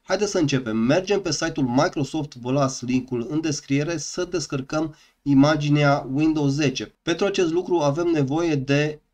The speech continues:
Media Creation Tool. Descărcăm de aici instrumentul și îl salvăm pe desktop. Eu l-am salvat deja.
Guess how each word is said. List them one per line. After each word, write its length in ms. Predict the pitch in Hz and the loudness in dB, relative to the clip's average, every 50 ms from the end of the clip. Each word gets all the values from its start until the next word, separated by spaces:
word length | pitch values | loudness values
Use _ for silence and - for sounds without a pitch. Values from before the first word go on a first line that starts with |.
| _ _ _ | _ _ _
Media 580 | - 139 143 156 170 160 147 147 147 147 143 139 | 0 2 2 4 2 2 2 2 2 2 2 0
Creation 720 | 143 - 135 131 135 151 160 156 - 143 127 117 113 110 - - | -2 -2 0 2 2 2 2 0 0 -2 -2 -2 -2 -6 -8 -6
Tool. 380 | - 165 175 190 196 196 - _ _ _ _ _ _ _ _ _ _ _ _ _ _ | -2 0 0 0 0 -2 -8 _ _ _ _ _ _ _ _ _ _ _ _ _ _
Descărcăm 720 | - 139 143 139 - 147 135 135 - 160 151 139 139 127 117 | -4 -2 -2 -2 -2 -6 -6 -4 -2 0 2 2 2 2 2
de 60 | 127 | 2
aici 260 | 135 139 131 131 - - | 2 2 2 0 -2 -6
instrumentul 920 | 160 147 170 165 - - 151 143 139 143 147 151 151 147 160 170 165 156 147 | -2 0 0 0 -2 -4 0 2 4 4 4 4 0 0 0 0 0 0 -2
și 340 | 143 - - 160 156 151 147 | -4 -6 -2 -2 0 0 0
îl 120 | 151 139 | 0 -2
salvăm 680 | 135 135 143 135 127 127 120 123 135 143 147 143 139 - _ _ _ | -2 0 0 0 0 0 -2 0 0 0 0 0 -2 -6 _ _ _
pe 380 | - 135 135 135 135 139 135 - 131 113 | -2 0 2 2 2 0 -4 -8 -16 -6
desktop. 560 | - 143 156 165 156 - - 135 131 131 131 - | -2 -2 0 0 -2 -4 -2 -2 -2 -2 0 0
Eu 120 | 135 123 | 0 2
l-am 200 | 123 120 117 113 | 2 0 0 -2
salvat 440 | 113 - 120 113 113 113 143 165 160 | -4 -6 -6 -4 -2 -2 -2 -2 0
deja. 540 | 147 131 - - 131 139 - - - _ | 0 -2 0 0 0 0 0 -2 -8 _